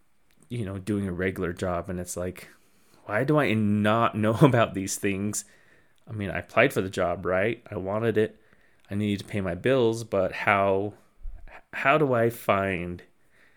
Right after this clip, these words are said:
my flow? So fast forward quite a few years later, um, and here I am enjoying my cup of coffee,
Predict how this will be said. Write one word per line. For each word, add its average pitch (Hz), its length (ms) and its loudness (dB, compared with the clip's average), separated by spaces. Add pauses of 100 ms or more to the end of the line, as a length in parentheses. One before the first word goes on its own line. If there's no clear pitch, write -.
(300)
my 92 220 -2
flow? 95 540 -2 (1080)
So 135 380 6 (1500)
fast 127 400 6
forward 110 540 4 (640)
quite 113 260 6
a - 40 -4
few 135 180 -2
years 131 420 0
later, 101 520 2 (840)
um, 101 640 -4 (800)
and 104 180 -2
here 120 300 4
I 117 60 6
am 98 440 0 (520)
enjoying 104 760 0 (1160)
my 98 240 -2
cup - 240 -4
of 117 120 0
coffee, 107 600 0